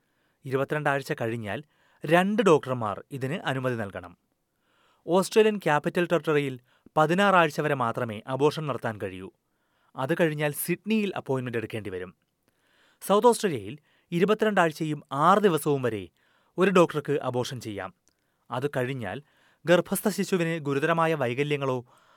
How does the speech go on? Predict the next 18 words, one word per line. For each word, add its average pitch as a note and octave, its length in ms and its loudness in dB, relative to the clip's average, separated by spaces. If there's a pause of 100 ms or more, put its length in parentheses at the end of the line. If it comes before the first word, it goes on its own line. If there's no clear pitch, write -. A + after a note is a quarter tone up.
(160)
അമ്മയ്ക്ക് F#3 440 0
കടുത്ത F3 240 0
മാനസിക D3+ 480 -2
പ്രശ്നങ്ങളോ D#3 480 -2
ഉണ്ടെങ്കിൽ C3+ 300 -4
മാത്രം A#2 640 -2 (580)
രണ്ട് F#3 320 4
ഡോക്ടർമാരുടെ E3+ 580 4
അനുവാദത്തോടെ B2 600 0 (300)
ഗർഭഛിദ്രം C#3 680 -2
അനുവദിക്കും. G#2+ 540 -10 (720)
ഇത്തരത്തിൽ C3 440 -6 (360)
ഓരോ F3+ 240 6
സംസ്ഥാനത്തും E3 640 -2
ടെറിട്ടറിയിലും B2+ 600 -4 (380)
വ്യത്യസ്ത D#3+ 320 0
നിയമങ്ങളാണ് B2 540 -4
ഉള്ളത്. G#2 400 -8